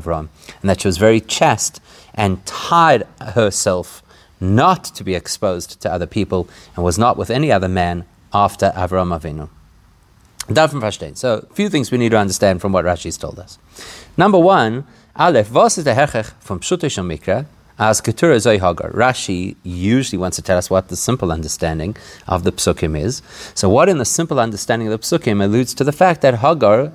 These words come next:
is now known as Keturah? Ve'adarabba. In fact, from Pashtus Lashon HaKosuv, the simple language of the Pasuk indicates the opposite. Vayosef Avram. Avram now added a wife. Vayikach isha shma Gomer. And he took an additional wife.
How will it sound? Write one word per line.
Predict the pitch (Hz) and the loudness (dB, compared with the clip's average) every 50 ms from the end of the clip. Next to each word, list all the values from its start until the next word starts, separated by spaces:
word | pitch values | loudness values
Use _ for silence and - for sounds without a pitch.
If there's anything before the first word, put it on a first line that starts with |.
| - _ - | -14 _ -4
is | 110 110 107 | -4 -2 0
now | 131 143 156 151 139 | 2 4 4 4 4
known | 147 170 180 151 | 2 2 0 0
as | 135 127 127 - | 0 -2 -2 -2
Keturah? | - 165 151 185 202 202 180 160 - _ _ _ _ _ _ _ | -2 0 2 2 2 2 0 -4 -10 _ _ _ _ _ _ _
Ve'adarabba. | - 101 123 156 202 226 240 208 147 92 80 82 80 - _ _ _ _ _ _ - | 0 2 4 4 4 4 2 2 0 0 -2 -6 -12 -18 _ _ _ _ _ _ -12
In | 101 95 | -12 -4
fact, | - - 165 165 143 - - - | 0 2 4 4 4 2 -2 -6
from | - 113 113 | -8 -6 -6
Pashtus | - - 180 202 247 226 - - - 135 - - 101 | -2 0 2 4 4 2 0 -2 -4 -4 -4 -4 -6
Lashon | 98 95 - - 98 95 87 80 | -6 -6 -4 -6 -6 -6 -6 -10
HaKosuv, | - - 82 78 - - 92 - - - - - - - | -10 -12 -12 -12 -10 -10 -12 -12 -12 -16 -20 -20 -14 -8
the | - 104 | -4 -2
simple | - - 170 190 196 190 151 | 0 2 2 4 4 4 4
language | 120 110 107 98 92 - | 4 4 4 2 -2 -4
of | 95 90 | -4 -6
the | 87 | -4
Pasuk | - - 101 - - - 104 | -2 0 0 0 -2 -4 -4
indicates | 98 95 92 - 101 95 90 - - | -4 -4 -2 -2 -2 -2 -2 -2 0
the | 104 107 | 2 4
opposite. | 135 175 170 - 90 - 78 76 - _ _ _ _ _ _ - | 4 4 2 0 -4 -8 -8 -12 -14 _ _ _ _ _ _ -4
Vayosef | - 104 107 110 104 110 131 175 202 226 208 - - - 107 - - 90 90 | 0 2 2 2 2 4 4 6 6 6 4 2 0 0 0 0 0 0 0
Avram. | 85 87 82 78 78 80 78 _ _ _ _ - | 0 -2 -6 -6 -8 -10 -16 _ _ _ _ -10
Avram | 92 90 87 - 120 127 135 131 131 | -8 -8 -2 2 4 4 4 4 2
now | 113 113 117 113 - _ _ | 0 0 -2 -2 -4 _ _
added | - 170 190 208 220 220 208 185 135 113 | -2 0 2 4 4 4 6 6 4 4
a | 104 95 | 4 4
wife. | 92 87 76 71 71 - - - | 2 0 -2 -4 -6 -12 -8 -4
Vayikach | 104 117 147 190 190 - 139 - - | 0 2 2 2 2 0 -4 -4 -4
isha | 120 107 - 104 92 | -6 -4 -2 -2 -2
shma | 85 - - 101 90 85 - - 104 | -2 -2 -2 0 0 0 -2 -4 -4
Gomer. | - 101 101 98 92 85 85 | -2 0 0 0 0 -4 -6
And | 87 | -8
he | 90 | -4
took | - - 180 160 | 0 2 2 4
an | - 98 | 4 2
additional | 104 107 107 - - 196 254 247 - - - 127 87 80 | 2 2 0 2 4 4 4 4 2 -2 -4 -2 -2 -2
wife. | 80 80 80 - - - | -4 -6 -10 -12 -14 -18